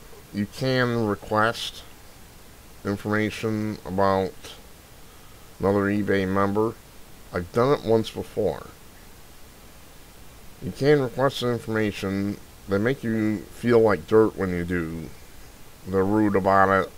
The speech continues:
They're, uh, kinda threatening about,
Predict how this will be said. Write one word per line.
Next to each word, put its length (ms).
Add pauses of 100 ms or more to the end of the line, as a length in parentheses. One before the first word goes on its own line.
They're, 560
uh, 200 (1600)
kinda 240
threatening 560
about, 520